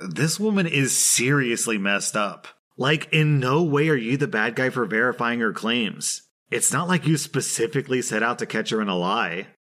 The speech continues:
Instead, you just wanted to see for yourself exactly how bad it was. So you weren't trying to catch your wife in a lie. She caught herself in a lie.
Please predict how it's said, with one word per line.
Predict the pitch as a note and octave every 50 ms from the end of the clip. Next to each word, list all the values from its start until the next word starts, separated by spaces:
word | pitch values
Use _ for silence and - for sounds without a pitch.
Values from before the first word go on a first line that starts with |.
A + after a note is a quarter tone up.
| _ _ -
Instead, | A2 A#2 A2+ - - - G#2 A2+ A#2+ A#2+ G#2+ G2 F2+
you | F2+ F2 F#2 F#2+
just | F#2+ C#3+ C#3+ C#3+
wanted | C#3 D#3+ E3+ E3
to | D#3
see | D3 B2+ - C#3 C#3
for | C#3 D3 C#3
yourself | B2 A#2+ A2 - A#2+ A#2+ B2 A2+
exactly | D3 A#2 - - A2 A#2 A2+ - C3 A2+
how | A2+ A#2
bad | G#2+ F#2 G2+ G#2+ A#2+
it | A#2 F#2
was. | F2 F2 E2+ D#2 D2 D2+ - - - - _ _ _ _ _ -
So | - - - A#2 B2 B2+ B2 B2
you | A#2+ G#2 F2+ F2+ G2+ A#2+ C3
weren't | C#3 E3+ E3 -
trying | - B2+ C#3 D3+ D3+
to | C3
catch | - - C3+ C3+ -
your | C#3 A#2
wife | A2 A#2 C3 B2 -
in | C3
a | A2+ G#2
lie. | F#2+ F#2+ G2+ A#2 A#2+ A2+ G2 F2 E2+ F2+ F2+
She | - - - D3 C#3+
caught | C#3 - C#3+ D#3+ C#3+
herself | - D3+ D#3 D3 - - - - - C3 C3 D3+ E3+ D#3 -
in | C3+ A#2 G#2
a | G2+
lie. | F#2 F2 F2+ F2+ F#2 F2 - F2+ -